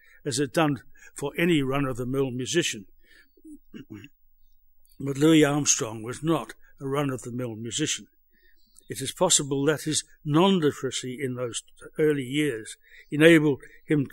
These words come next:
space to develop his unique instrumental tone,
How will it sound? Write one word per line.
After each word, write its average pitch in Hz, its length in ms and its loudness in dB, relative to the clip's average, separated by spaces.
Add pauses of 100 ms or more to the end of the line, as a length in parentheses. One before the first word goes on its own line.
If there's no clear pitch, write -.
space - 680 4 (440)
to 156 140 -2
develop 160 480 4
his 156 200 0
unique 170 480 2 (160)
instrumental 151 760 -2
tone, 131 360 0